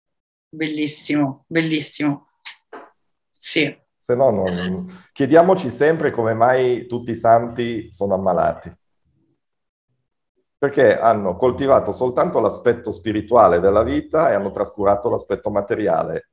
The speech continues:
Speaker 2: e la vita li ha fregati. Cioè non si può, non si può onorare lo sco-, né lo scopo della vita né lo scopo dell'anima trascurando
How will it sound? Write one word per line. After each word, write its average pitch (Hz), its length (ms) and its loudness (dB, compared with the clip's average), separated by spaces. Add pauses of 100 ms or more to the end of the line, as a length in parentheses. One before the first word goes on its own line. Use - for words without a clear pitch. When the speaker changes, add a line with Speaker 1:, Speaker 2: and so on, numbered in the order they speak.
(100)
Speaker 2:
e 101 100 -4
la 110 100 2
vita 120 200 -4
li 113 100 2
ha 98 60 2
fregati. 90 580 -6 (1500)
Cioè 113 120 -4
non 117 160 -2
si 120 180 -8
può, 135 640 4
non 117 160 -2
si 120 180 -8
può 127 300 4
onorare 104 460 2
lo 98 140 -4
sco-, - 340 -8
né 123 180 2
lo 139 100 2
scopo 107 300 -4
della 95 200 0
vita 120 360 -2
né 113 140 -4
lo 127 100 0
scopo 104 300 -6
dell'anima 110 840 -2
trascurando 117 920 0